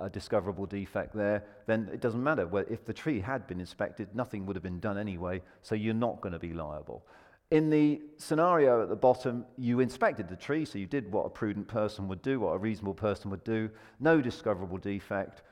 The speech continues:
Uh, you didn't see anything, well, you're, uh, not gonna be liable. And so that, that, that's quite important. Um, the other scenario is you check the tree, um,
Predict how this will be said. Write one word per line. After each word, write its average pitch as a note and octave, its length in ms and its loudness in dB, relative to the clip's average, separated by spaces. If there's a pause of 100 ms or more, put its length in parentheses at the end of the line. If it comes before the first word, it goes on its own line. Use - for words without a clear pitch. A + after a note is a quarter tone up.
(200)
Uh, F#2+ 240 -2
you G#2 80 -6
didn't G2+ 300 -4
see G#2+ 160 -4
anything, G2 440 -4 (100)
well, F#2 300 0 (200)
you're, F#2 360 -2
uh, E2+ 220 0 (160)
not F#2 240 -6
gonna F2 120 -8
be E2 140 -8
liable. E2 500 -8
And E2+ 100 -10
so F#2 220 -4
that, - 380 -6
that, F#2 200 -4 (260)
that's F#2 200 -4
quite E2+ 280 -6
important. E2+ 480 -8 (300)
Um, G#2+ 300 2 (400)
the C3+ 320 6 (160)
other D#3 200 10
scenario A2 560 6
is A2 200 0
you G2+ 340 0 (400)
check - 280 2
the G#2 80 -4
tree, A#2+ 420 2 (400)
um, G#2+ 360 0